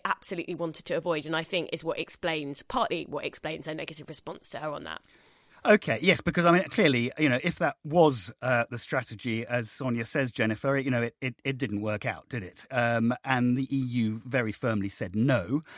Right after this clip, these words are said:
Speaker 2: From Brussels, where, where you are, what, what was the E U twenty-seven's objection exactly to that,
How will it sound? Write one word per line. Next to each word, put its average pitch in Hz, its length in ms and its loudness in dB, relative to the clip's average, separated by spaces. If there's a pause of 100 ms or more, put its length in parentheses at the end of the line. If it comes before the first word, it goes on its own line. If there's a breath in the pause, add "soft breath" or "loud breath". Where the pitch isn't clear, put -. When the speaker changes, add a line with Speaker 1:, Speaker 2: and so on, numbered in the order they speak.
(260 loud breath)
Speaker 2:
From 214 420 2
Brussels, 156 540 2
where, 156 260 4
where 147 180 4
you 151 260 4
are, 139 120 8
what, 180 200 2 (680)
what 202 240 4
was 151 340 4
the 143 280 2 (220)
E 170 40 -2
U 143 220 2
twenty-seven's 123 680 -4
objection 113 480 -6
exactly 107 540 -6
to - 120 -14
that, 107 180 -10